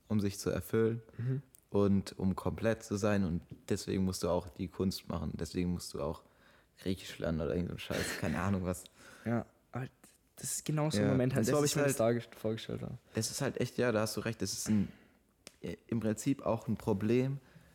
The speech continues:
Speaker 1: wenn man jeden Tag acht, neun Stunden arbeitet, dass du dann keine Zeit dafür hast. Ich glaub, irgendjemand hat auch mal gesagt, dass er denkt, dass die, äh, Menschheit sich dazu entwickelt, wenn die immer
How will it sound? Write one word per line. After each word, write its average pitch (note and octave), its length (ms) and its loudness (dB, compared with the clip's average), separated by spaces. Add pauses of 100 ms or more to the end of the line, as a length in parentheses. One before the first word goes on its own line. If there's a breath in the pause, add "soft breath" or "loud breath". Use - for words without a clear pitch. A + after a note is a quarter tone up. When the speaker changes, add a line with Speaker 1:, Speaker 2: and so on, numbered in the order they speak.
(500 soft breath)
Speaker 1:
wenn A2 260 2
man A#2 400 2 (580)
jeden G#2+ 380 2
Tag - 500 -4 (520)
acht, A2 260 -4
neun F#2 200 2
Stunden G2+ 500 0 (240)
arbeitet, F#2 640 -4 (1600 soft breath)
dass A2 260 0
du G#2+ 100 0
dann G2 320 4
keine G2+ 260 0
Zeit - 280 -2
dafür F2 220 -4
hast. E2+ 160 -4
Ich - 60 -14
glaub, G2+ 240 0
irgendjemand A#2+ 460 0
hat A2+ 100 -4
auch G2 120 -2
mal G2+ 160 2
gesagt, G2 360 0 (520 loud breath)
dass - 180 -2
er G2 100 2
denkt, G#2 260 2
dass G2+ 160 0
die, F#2+ 260 2
äh, D#2+ 140 2
Menschheit A2 440 0
sich F#2+ 140 -4
dazu F2 300 0
entwickelt, G2 400 -2
wenn F2+ 80 4
die D#2 80 2
immer E2 280 0